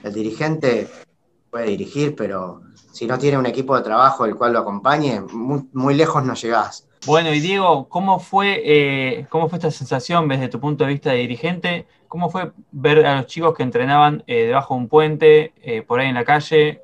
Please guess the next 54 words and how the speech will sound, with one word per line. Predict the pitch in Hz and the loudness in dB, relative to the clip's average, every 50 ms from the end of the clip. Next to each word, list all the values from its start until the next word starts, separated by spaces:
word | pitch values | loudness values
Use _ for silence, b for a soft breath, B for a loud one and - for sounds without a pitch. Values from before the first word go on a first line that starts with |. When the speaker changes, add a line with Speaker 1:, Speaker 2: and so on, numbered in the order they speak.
| _ _ _ | _ _ _
Speaker 2:
o | - 127 120 | -6 -4 -4
en | 117 117 | -4 -4
el | 117 | 0
parque, | - 139 139 143 143 139 147 147 147 147 - - | 2 4 4 4 2 0 0 0 0 -2 -4 -6
o | 120 110 107 107 107 107 | -6 -6 -4 -4 -6 -6
en | 107 107 | -8 -8
el | 104 | -4
patio | - 135 131 135 135 131 | -2 -2 -2 -2 -2 -2
de | |
una | 131 135 135 - | -2 -2 0 0
parroquia, | 131 131 143 160 156 156 175 170 - | 0 0 0 0 0 0 -2 -2 0
a | 131 127 123 | 2 2 2
verlos | 131 147 151 156 151 143 | 2 0 0 0 -2 -2
de | 135 127 | -2 -4
repente | 120 123 - - 151 156 151 156 165 165 160 165 b b b b b b b b b b _ - | -6 -6 -6 -4 -4 -4 -2 -2 -2 -2 -4 -6 b b b b b b b b b b _ 2
jugar | 135 135 131 123 | 2 2 2 2
en | 123 131 | 0 -2
un | 139 147 | -2 -2
mundial, | 147 147 143 143 160 175 175 180 185 202 196 - _ _ _ _ _ | -2 -2 -2 0 2 2 2 2 0 -4 -14 -20 _ _ _ _ _
bajo | - 131 - 143 | -8 -8 -4 -4
una | 139 135 | -4 -2
cancha | 139 147 139 - 143 | -2 -4 -4 -6 -8
techada, | 120 131 - - 165 170 170 175 175 175 - _ _ _ _ _ _ _ _ _ _ _ | -10 -10 -4 0 2 4 4 4 2 0 -6 _ _ _ _ _ _ _ _ _ _ _
con | 123 127 | -6 -6
un | 135 143 143 139 | -4 -4 -4 -6
piso | 143 - 147 143 - 151 139 | -6 -6 -8 -4 -2 2 4
bueno | 147 160 165 170 175 170 - - | 4 4 4 4 0 -2 -4 -6
y | - 135 139 | -8 -8 -6
re-, | 123 127 - 139 | -6 -8 -8 -6
con | 127 123 | -4 0
la | 123 123 | 2 2
bandera | 123 127 135 139 135 | 2 2 0 -2 -2
argentina | 123 - 131 123 117 131 127 | -4 -6 -8 -6 -4 -2 -2
en | 127 | -2
la | 123 | -2
espalda? | 117 - - 113 104 98 - 104 123 - | -4 -4 -6 -8 -6 -8 -12 -16 -14 -10
¿Cómo | - 139 143 139 | -8 -6 -6 -2
fue | - 139 127 | -2 -2 -2
esa | 127 - - | -4 -6 -12
sensación | 117 - - 117 - 131 120 | -16 -14 -12 -12 -10 -8 -4
para | 113 127 135 147 | -2 0 2 2
vos, | 160 - - - _ _ | 0 -2 -6 -12 _ _
para | - 117 120 | -4 -2 -2
ver | 127 123 | -2 -2
los | 127 127 127 | -2 -2 -2
dos | 127 127 - | -2 -4 -6
equipos, | 123 127 117 113 107 | -10 -10 -10 -10 -10
los | 107 107 | -12 -12
chicos, | - - 147 - - 151 156 147 - _ - | -14 -12 -8 -4 -4 -4 -4 -4 -8 _ -12
los | 120 123 | -12 -12
chicos | - - 147 151 131 127 | -10 -8 -6 -6 -6 -6
y | |
las | 117 120 120 | -8 -14 -14
chicas? | - 123 117 - 113 - _ _ | -14 -16 -16 -16 -16 -20 _ _